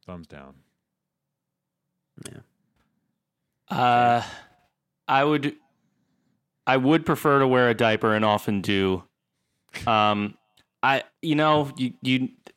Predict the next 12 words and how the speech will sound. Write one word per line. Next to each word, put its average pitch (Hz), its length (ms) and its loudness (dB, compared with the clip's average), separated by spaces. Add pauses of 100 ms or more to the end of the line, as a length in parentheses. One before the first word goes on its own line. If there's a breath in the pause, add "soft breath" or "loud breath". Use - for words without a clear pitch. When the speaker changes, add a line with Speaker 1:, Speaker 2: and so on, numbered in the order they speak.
(140)
Speaker 3:
I 123 160 2
do 120 260 0
love 127 240 2
Coco 123 300 0
the 117 140 0
gorilla. 107 560 0 (500)
I 110 60 -4
love 117 260 0
me 127 220 2
a 117 40 0
chimp 117 300 -4
movie. 110 560 -2